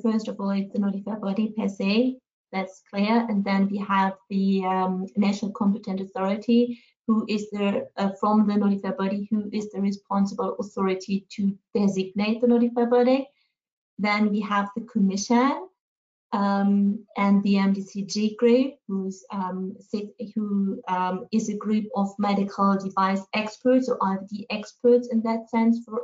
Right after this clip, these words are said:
for us to get I V D R designated. And we have a dedicated joint assessment team that is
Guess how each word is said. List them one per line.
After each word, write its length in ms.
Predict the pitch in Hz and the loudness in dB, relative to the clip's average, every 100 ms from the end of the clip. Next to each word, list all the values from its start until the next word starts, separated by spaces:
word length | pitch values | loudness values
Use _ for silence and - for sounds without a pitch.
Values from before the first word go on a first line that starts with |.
| - | -6
for 100 | 233 | -2
us 360 | 214 220 254 - | 0 2 0 -4
to 120 | - | -16
get 240 | - 208 - | -12 -10 -6
I 120 | 214 | -4
V 100 | 202 | -2
D 120 | 196 | -2
R 220 | 202 214 208 | 0 0 0
designated. 880 | 233 233 226 226 226 226 247 240 - _ _ _ _ | -2 -2 0 2 2 4 4 4 2 _ _ _ _
And 100 | 214 214 | -4 0
we 80 | 233 | 0
have 260 | 220 208 | 0 -2
a 60 | 208 | -4
dedicated 760 | 214 208 202 - 196 196 202 | -4 -6 -6 -6 -4 -4 -6
joint 380 | - 202 202 - - | -4 -2 0 -2 -6
assessment 640 | - 214 214 - 202 202 202 - _ | -4 -2 -2 -2 0 2 0 -8 _
team 340 | - 269 269 359 403 - _ _ _ - | 0 2 4 0 -6 -14 _ _ _ -2
that 160 | 220 214 | 0 2
is 220 | 202 | -2